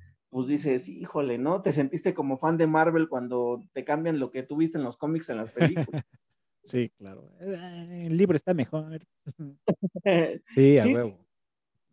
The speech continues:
Speaker 1: ¿no? Este, pero bueno, pues, a final de cuentas, eh, si nos enfocamos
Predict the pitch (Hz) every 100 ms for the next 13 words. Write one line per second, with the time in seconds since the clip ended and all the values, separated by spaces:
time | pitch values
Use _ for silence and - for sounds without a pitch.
0 | _ 214 269 - 131 127 - 127 123 123
1 | 127 _ _ _ _ 202 214 311 302 180
2 | - 175 202 208 240 262 233 220 220 220
3 | - _ _ _ _ _ 131 127 156 151
4 | 143 151 156 151 180 185 196 175 -